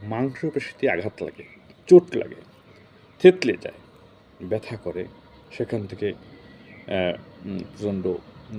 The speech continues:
ব্যথা অনুভব হয় এবং দীর্ঘদিন থাকে,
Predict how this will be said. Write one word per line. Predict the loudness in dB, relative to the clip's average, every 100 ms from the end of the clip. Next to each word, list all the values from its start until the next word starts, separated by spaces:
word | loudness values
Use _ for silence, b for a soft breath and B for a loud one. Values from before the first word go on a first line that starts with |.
| -4
ব্যথা | -2 -2 -2
অনুভব | -2 -2 -4
হয় | -6 -8 -18 -20 -10 -2
এবং | -2 0
দীর্ঘদিন | 0 4 2 0 -10
থাকে, | -14